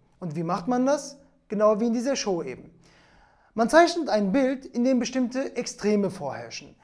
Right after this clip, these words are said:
damit man dann selbst die Mitte darstellt.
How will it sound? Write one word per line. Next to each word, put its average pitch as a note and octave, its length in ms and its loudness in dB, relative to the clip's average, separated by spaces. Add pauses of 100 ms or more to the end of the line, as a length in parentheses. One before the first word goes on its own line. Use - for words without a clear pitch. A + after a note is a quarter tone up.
(360)
damit A#3+ 240 -2
man C4 160 2
dann E3 180 -4
selbst F3+ 500 -4
die D4+ 60 2
Mitte G#3 300 0
darstellt. A#2 580 -10